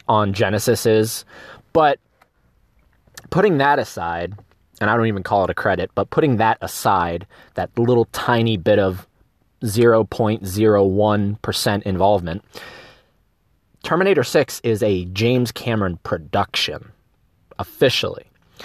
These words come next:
James Cameron would not approve,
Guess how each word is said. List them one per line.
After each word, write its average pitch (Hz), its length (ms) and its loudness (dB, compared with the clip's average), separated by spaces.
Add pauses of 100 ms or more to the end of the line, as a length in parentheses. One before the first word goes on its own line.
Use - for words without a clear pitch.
(840)
James 175 360 2
Cameron 101 640 0
would 127 360 2
not 180 400 0
approve, 104 720 -2